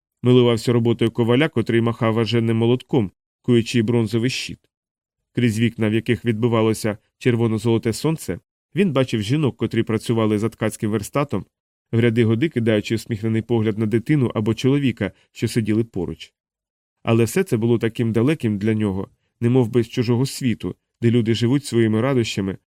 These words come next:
а він приречений на самотність і печаль. А проте зараз Гед не міг дозволити, щоби смуток і безнадія заволоділи його єством. Настала ніч, а чаклун продовжував блукати вулицями, не маючи бажання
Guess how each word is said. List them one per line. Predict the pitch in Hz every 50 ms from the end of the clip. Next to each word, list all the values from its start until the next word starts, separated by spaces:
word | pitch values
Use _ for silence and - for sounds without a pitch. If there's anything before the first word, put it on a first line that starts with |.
| _ _ _ _
а | 123 135
він | 180 208 180
приречений | - 127 120 117 127 147 143 - 113 110 107 -
на | - 120
самотність | 113 - 120 113 123 143 135 - 101 - - _
і | 110
печаль. | - - 113 - - - 82 90 - _ _ _ _ _ _ _ _ _ _ _ _ _ _ _
А | - -
проте | 185 131 123 - 127
зараз | 113 120 156 147 127 107 104
Гед | 117 113 104
не | 117 120
міг | 143 160 135
дозволити, | 107 120 104 104 135 160 156 123 - - 98 95 - _ _
щоби | _ - 127 113 113 120
смуток | - - 135 143 127 113 98 - _ _ _ _ _
і | 117
безнадія | 107 123 120 107 120 117 107 127 156 143 120 92 -
заволоділи | 110 107 135 127 131 127 120 107 110 120 107 107 107 -
його | 117 120 107 107 107
єством. | 110 117 - - - 95 90 85 80 - _ _ _ _ _ _ _ _ _ _ _ _ _ _ _ _ _ _
Настала | - 120 117 - - 120 117 110
ніч, | 117 139 170 180 - - _ _ _ _ _ _
а | - 117
чаклун | 113 - 131 - - 185 202 180
продовжував | - 120 113 117 143 151 131 123 117 113 107
блукати | 104 117 110 - 120 113 - 117 107
вулицями, | 120 151 151 135 131 - 120 104 107
не | 107 113
маючи | 110 113 113 110 110 - - 117
бажання | 104 113 110 98 131 147 143 120 104